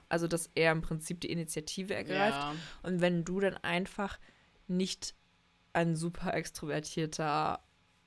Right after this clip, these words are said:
Speaker 1: Mensch bist
Speaker 2: Ja,
Speaker 1: und
Speaker 2: voll.
Speaker 1: zum Beispiel einfach Probleme damit hast, Menschen anzusprechen.
Speaker 2: Aber ich finde, da hast du dann als Frau beim Dating auch Probleme.
Speaker 1: Naja, aber wenn du halt, also wenn es halt nach diesem Standard-Klischee-Gedanken
Speaker 2: Ja.
Speaker 1: kommt, dann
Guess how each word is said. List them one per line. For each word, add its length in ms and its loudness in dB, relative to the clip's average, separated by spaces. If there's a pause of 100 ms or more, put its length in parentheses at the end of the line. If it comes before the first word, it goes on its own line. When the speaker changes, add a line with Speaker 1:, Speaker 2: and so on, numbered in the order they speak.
(960)
Speaker 1:
Mensch 380 2
bist 240 2
Speaker 2:
Ja, 280 0 (100)
Speaker 1:
und 100 0
Speaker 2:
voll. 80 0
Speaker 1:
zum 160 4
Beispiel 440 4
einfach 300 -4 (140)
Probleme 540 -4
damit 260 -2
hast, 180 -8
Menschen 480 -4
anzusprechen. 840 -8 (100)
Speaker 2:
Aber 140 -4
ich 80 -6
finde, 220 -2
da 40 -2
hast 200 -2
du 40 -4
dann 160 -2
als 180 2
Frau 340 2
beim 240 4
Dating 420 2
auch 300 -4
Probleme. 580 2 (680)
Speaker 1:
Naja, 520 6
aber 180 4
wenn 200 2
du 160 2
halt, 260 8
also 160 0
wenn 120 0
es 100 -2
halt 220 4
nach 180 2
diesem 320 -2
Standard-Klischee-Gedanken 1600 2
Speaker 2:
Ja. 80 -2
Speaker 1:
kommt, 300 2
dann 180 2